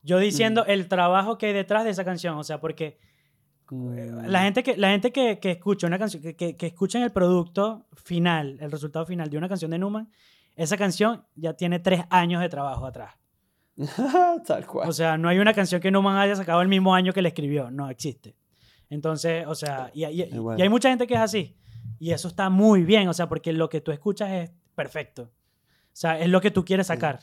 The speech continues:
Speaker 2: Sí. Sí, sí. Bueno, gracias, compadre. Gracias por el
Speaker 1: <laughs>
Speaker 2: piropo. Eh, mira lo que vamos a hacer.
Speaker 1: Ok.
Speaker 2: Vamos a seguir hablando un poquito del síndrome del impostor.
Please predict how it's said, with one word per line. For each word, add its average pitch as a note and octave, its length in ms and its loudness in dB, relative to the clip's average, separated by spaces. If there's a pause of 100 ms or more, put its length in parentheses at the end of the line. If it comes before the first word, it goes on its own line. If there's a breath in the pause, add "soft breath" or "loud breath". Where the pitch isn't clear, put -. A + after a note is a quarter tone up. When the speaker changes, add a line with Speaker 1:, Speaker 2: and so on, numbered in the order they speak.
(2000)
Speaker 2:
Sí. A#2 420 -8 (1700)
Sí, D#3+ 280 4
sí. C#3+ 280 -2 (140)
Bueno, D3 220 2
gracias, D#3 300 10
compadre. C#3+ 340 10
Gracias B2+ 240 6
por F3+ 100 6
el - 60 0
Speaker 1:
<laughs> - 20 -8
Speaker 2:
piropo. C#3+ 360 0 (1080)
Eh, G3 500 8
mira F#3+ 160 10
lo A#3 120 12
que G#3 80 10
vamos G#3+ 200 10
a - 20 10
hacer. C#3+ 460 8
Speaker 1:
Ok. D3 140 -12 (920)
Speaker 2:
Vamos F#3+ 300 10
a A3 40 8
seguir G#3+ 220 8
hablando A3 240 8
un A3 60 2
poquito G#3+ 300 6
del A3 100 10
síndrome G3+ 320 2
del G3+ 100 4
impostor. E3 600 2